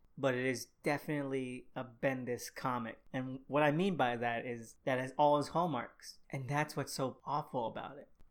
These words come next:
It's definitely doing its job at seeding all these plot beats for Bendis' run. And like I said,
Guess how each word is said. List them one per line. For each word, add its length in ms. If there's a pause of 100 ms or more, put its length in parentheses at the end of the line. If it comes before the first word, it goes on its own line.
(180)
It's 240
definitely 580
doing 400
its 180
job 600
at 260
seeding 400
all 140
these 120
plot 380
beats 320 (140)
for 200
Bendis' 580
run. 360
And 140
like 180
I 160
said, 380